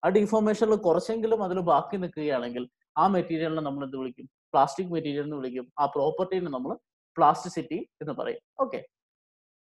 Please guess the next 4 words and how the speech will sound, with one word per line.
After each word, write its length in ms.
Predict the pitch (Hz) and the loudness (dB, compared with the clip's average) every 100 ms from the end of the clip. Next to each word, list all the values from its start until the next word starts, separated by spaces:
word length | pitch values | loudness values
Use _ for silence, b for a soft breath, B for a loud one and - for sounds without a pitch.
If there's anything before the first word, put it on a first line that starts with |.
| _ _ 254 | _ _ 0
അടുത്തത് 280 | 247 208 240 185 | 2 4 6 6
ductility. 680 | - - 226 175 131 - - _ _ _ _ _ | 4 4 4 4 0 -4 -18 _ _ _ _ _
So, 80 | - 247 | -4 2
നമ്മൾ 160 | 247 | 4